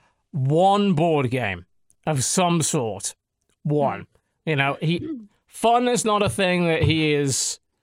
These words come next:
Speaker 1: particularly accustomed to. So we usually get one. So they, right, if I'm going to make it one, I might as well make it an interesting one. And let's try Terraforming Mars. Let's see if we can get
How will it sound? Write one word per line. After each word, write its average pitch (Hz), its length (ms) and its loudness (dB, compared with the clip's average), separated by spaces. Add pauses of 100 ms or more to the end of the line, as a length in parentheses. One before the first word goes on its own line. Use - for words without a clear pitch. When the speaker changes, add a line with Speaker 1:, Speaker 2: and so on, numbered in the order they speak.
(360)
Speaker 1:
particularly 202 680 0
accustomed 151 580 -2
to. 120 360 -4 (680)
So 160 720 2 (120)
we 170 140 0
usually 180 320 2
get 190 180 0
one. 139 520 0 (1080)
So 175 220 -4
they, 151 160 2
right, 147 260 0 (100)
if 151 140 -4
I'm 185 160 2
going 233 280 2
to 220 120 0
make 214 200 0
it 202 100 -2
one, 151 320 2
I 156 120 0
might 160 280 2
as 139 100 -2
well 156 180 2
make 143 300 -2
it 156 100 -2
an 156 200 -2
interesting 196 760 -2
one. 117 400 -2 (960)
And 165 440 2
let's 180 220 -2
try 180 420 2
Terraforming 165 580 0
Mars. 139 440 2
Let's 151 220 -2
see 165 160 0
if 147 140 -4
we 160 120 0
can 147 200 -2
get 139 340 0